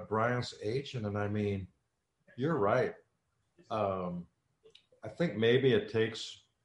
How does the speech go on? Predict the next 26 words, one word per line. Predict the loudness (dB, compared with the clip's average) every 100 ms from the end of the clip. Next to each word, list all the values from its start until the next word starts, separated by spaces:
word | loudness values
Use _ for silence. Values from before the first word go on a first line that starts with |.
| _ _
let, | -2 0
let's | 2 0 0
say | 2 4 6
it | 4 2
takes | 0 0
a | -2
year | -2 4 4
to | 4
get | 2 0 0 -4 -16 _
settled | -4 0 2 2 0
in. | 0 0 -2
And, | -4 -6 -12 _ _ _ _ _
um, | -4 -2 -4 -8 -14 _ _
here's, | -2 0 0 -2 -12 _ _ _ _ -8
how's | -2 -2
Baez | 0 4 4 4 2
gonna | 0 -2
ever | -2
get | -4 -4
settled | -2 0 0
in | -2
Detroit | -4 -4 -2 0
unless | -2 -6
they | -6
put | -6
a | -6